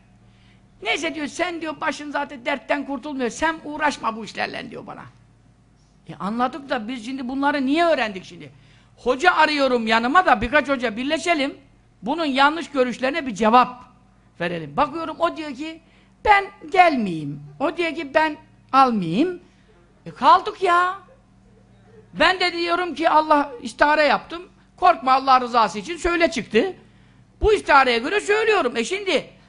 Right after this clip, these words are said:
ben bu adamı tanımıyorum. Hiç de görüşmedim. Bir kitabı elime geçti. Bunu da Akit gazetesi dağıtmış. Allah akıl versin o Akit gazetesine. Allah akıl versin. Ne bulursa dağıtıyor.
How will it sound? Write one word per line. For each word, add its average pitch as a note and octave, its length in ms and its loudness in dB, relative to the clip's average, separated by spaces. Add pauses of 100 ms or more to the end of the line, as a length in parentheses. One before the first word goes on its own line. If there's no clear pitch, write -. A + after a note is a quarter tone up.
(140)
ben G4+ 300 2
bu G#4 80 2
adamı C#4+ 480 0
tanımıyorum. D4 680 -4 (360)
Hiç F#4 160 -2
de E4 60 -2
görüşmedim. D4+ 640 -2 (580)
Bir F#4+ 100 -2
kitabı F#4+ 380 2
elime G4 280 2
geçti. C4 400 -8 (680)
Bunu F#4 200 -2
da F4 60 0
Akit D#4 380 2
gazetesi D#4+ 540 -2 (200)
dağıtmış. A3+ 560 0 (180)
Allah D4+ 320 4
akıl D4 300 0
versin A3 220 0
o G#3 40 -4
Akit F#3+ 300 -2
gazetesine. D3 520 -8 (760)
Allah G3 260 2
akıl C#4 320 -2
versin. F3 320 -2 (600)
Ne D#4 100 2 (120)
bulursa F#4 360 -2
dağıtıyor. E4+ 500 2